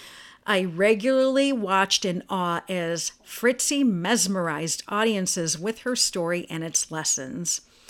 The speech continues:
All who were touched by her will never forget. She was an inspiration to me and to so many others." And like I said, Fritzi Fritschel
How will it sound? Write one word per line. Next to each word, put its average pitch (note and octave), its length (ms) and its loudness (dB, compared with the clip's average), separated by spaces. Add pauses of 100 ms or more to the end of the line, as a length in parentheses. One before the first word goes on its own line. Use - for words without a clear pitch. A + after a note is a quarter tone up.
(480)
All A3+ 280 2
who D4+ 200 -4
were D#4 160 0
touched - 440 -4
by F3 160 -2
her F3+ 400 -2
will E3+ 220 -6
never E3+ 640 -2
forget. D#3 600 -6 (600)
She - 260 -2
was F3+ 220 -2
an F3+ 120 -4
inspiration A#3 800 -2
to A3+ 100 -6
me E3+ 340 -4
and F#3 180 -8
to F#3+ 120 -6
so F3 320 -2
many D#3+ 360 -4
others." - 640 -8 (1700)
And G3 200 -4
like F3 180 -4
I G3+ 100 2
said, G3 280 2
Fritzi G3+ 420 -2
Fritschel F#3+ 800 0